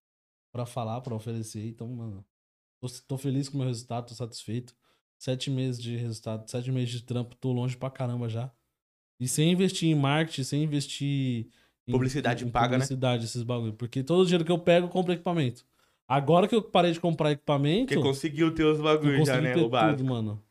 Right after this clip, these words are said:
Speaker 2: É,
Speaker 1: Ainda
Speaker 2: mano.
Speaker 1: agora
Speaker 2: Ô,
Speaker 1: dá
Speaker 2: isso
Speaker 1: pra
Speaker 2: aí é foda, tio. Ô, eu, eu, eu come-, eu comecei a trabalhar com vídeo e eu não, eu não tenho câmera, mano.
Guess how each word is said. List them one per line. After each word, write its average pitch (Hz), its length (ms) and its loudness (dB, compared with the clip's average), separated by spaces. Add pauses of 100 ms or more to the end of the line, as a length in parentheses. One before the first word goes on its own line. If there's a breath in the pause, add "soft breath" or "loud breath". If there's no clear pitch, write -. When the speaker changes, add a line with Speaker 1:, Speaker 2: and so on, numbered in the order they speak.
(120)
Speaker 2:
É, 110 80 -8
Speaker 1:
Ainda 127 260 2
Speaker 2:
mano. 113 180 -4 (600)
Speaker 1:
agora 147 240 4
Speaker 2:
Ô, 151 40 12
Speaker 1:
dá - 40 10
Speaker 2:
isso 147 80 2
Speaker 1:
pra 135 80 4
Speaker 2:
aí 127 100 4
é 135 120 4
foda, 127 320 -2
tio. - 240 -16 (960)
Ô, 165 220 6
eu, 151 200 4
eu, 160 220 2 (100)
eu 151 80 2
come-, 151 260 -2
eu 135 140 2
comecei 147 260 -4
a 151 40 -2
trabalhar 139 260 2
com - 120 -10
vídeo 147 360 -6 (380)
e 123 60 2
eu 131 100 6
não, 165 420 2
eu 131 80 2
não 147 120 2
tenho 180 180 -2
câmera, 185 340 0
mano. 120 160 -6